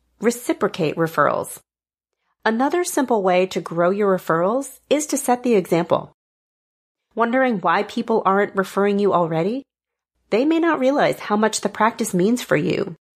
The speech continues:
So go ahead and set the example. Who in your network could use an introduction to someone else? Is someone you know job hunting, client seeking, promotion hungry? Who do you know with a need, and who do you know who might meet that need?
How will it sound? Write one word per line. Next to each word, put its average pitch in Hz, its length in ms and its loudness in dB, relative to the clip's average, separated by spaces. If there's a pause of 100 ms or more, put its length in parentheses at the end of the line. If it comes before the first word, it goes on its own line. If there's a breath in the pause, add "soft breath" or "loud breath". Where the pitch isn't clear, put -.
(280)
So - 200 2
go 240 240 4
ahead 190 400 2
and 202 140 2
set - 240 -2
the 165 120 0
example. 185 560 0 (800)
Who 285 160 2
in 294 120 4
your 254 120 4
network 190 540 0
could 190 160 -2
use 214 200 0
an 208 80 2
introduction 202 600 0
to 185 100 -4
someone 180 280 0
else? - 440 0 (640)
Is 196 120 2
someone 233 320 2
you 233 100 4
know 220 180 4
job 170 320 2
hunting, 240 480 0 (320)
client 196 440 0
seeking, 254 540 -2 (160)
promotion 170 520 2
hungry? 277 480 -2 (500)
Who 277 220 0
do 302 80 4
you 294 140 2
know 220 180 4
with 185 160 0
a 156 60 2
need, 170 500 0 (340)
and 202 120 2
who 190 240 -2
do 196 60 -2
you 208 160 -2
know 175 300 2
who 208 140 -2
might 214 220 0
meet 262 240 -4
that 156 220 -2
need? 123 400 -6